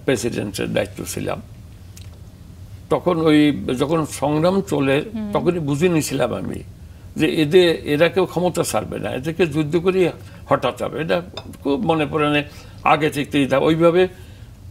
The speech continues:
Speaker 1: অর্গানাইজ করতাম।
Speaker 2: হুম, হুম।
Speaker 1: মানে, কলেজের ছাত্র ইতি একটা ইয়ে ছিল, প্রবাদ ছিল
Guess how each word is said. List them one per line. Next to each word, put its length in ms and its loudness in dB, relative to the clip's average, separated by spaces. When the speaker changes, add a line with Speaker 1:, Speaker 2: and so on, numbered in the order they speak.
Speaker 1:
অর্গানাইজ 380 4
করতাম। 500 -2
Speaker 2:
হুম, 160 -6
হুম। 180 -8
Speaker 1:
মানে, 140 -2
কলেজের 320 0
ছাত্র 400 -2
ইতি 340 0
একটা 260 2
ইয়ে 280 4
ছিল, 400 2
প্রবাদ 400 2
ছিল 360 0